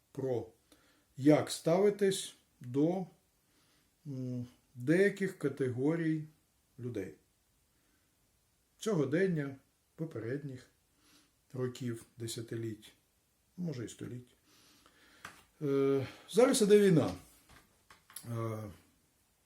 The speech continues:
терористично-фашистської Росії проти України. Україна воює за свою незалежність. Е, в Росії,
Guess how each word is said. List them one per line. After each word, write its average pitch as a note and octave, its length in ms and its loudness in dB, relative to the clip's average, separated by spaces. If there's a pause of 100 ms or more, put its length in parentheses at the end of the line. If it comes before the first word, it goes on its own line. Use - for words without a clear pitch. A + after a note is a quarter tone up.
(440)
терористично-фашистської D3+ 1120 2
Росії G#3+ 460 -4 (500)
проти E3+ 540 4 (140)
України. A2+ 560 -4 (1300)
Україна G3+ 560 2 (140)
воює E3+ 540 2 (120)
за D3 500 0
свою B2+ 500 -6 (180)
незалежність. G#2 800 -10 (2000)
Е, F3 60 -12
в C#3 240 -6
Росії, A3 540 0